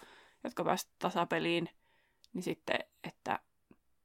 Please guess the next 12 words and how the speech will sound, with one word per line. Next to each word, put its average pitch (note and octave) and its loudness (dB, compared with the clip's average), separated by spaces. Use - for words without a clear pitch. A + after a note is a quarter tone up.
ottaa F#3+ 8
onpa G3+ 8
tässä G3+ 2
vanhempana, F#3+ 8
ketkä - -6
kuitenkin F3 2
saa E3 6
ihan F3+ 0
hyvää F3 4
varmaan F3+ 2
main-, F3+ -2
ministeriöpalkkaa, F#3 2